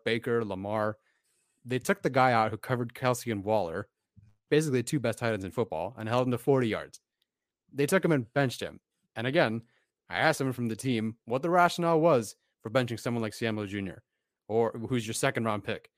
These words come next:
or your starting corner and Michael Davis. And the person said,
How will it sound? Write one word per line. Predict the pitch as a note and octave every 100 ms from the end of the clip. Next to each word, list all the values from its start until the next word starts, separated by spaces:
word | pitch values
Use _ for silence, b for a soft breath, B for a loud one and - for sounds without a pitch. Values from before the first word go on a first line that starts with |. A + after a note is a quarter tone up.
| _ _ -
or | G#2 A#2 A#2
your | B2+
starting | - C3 B2 A2+
corner | - B2 G2+
and | G#2
Michael | G#2+ A2
Davis. | G#2 F#2 D#2+ - _ _ _ _ _
And | C3
the | C#3
person | E3+ D#3+ D3+
said, | B2+ A#2+